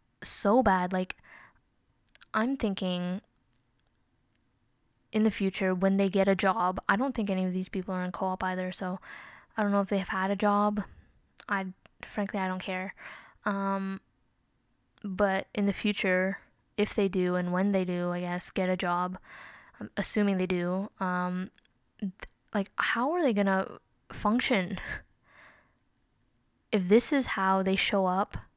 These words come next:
for group projects or, like, just projects, like, <laughs> your boss is gonna hate you. Um, like, it's not, like,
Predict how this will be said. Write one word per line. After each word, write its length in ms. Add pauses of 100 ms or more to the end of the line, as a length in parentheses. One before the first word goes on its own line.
(100)
for 200
group 340
projects 480
or, 60
like, 240 (360)
just 180
projects, 640 (600)
like, 260 (800)
<laughs> 100 (1400)
your 100
boss 320
is 80
gonna 240
hate 240
you. 400 (720)
Um, 520 (540)
like, 220
it's 160
not, 340
like, 240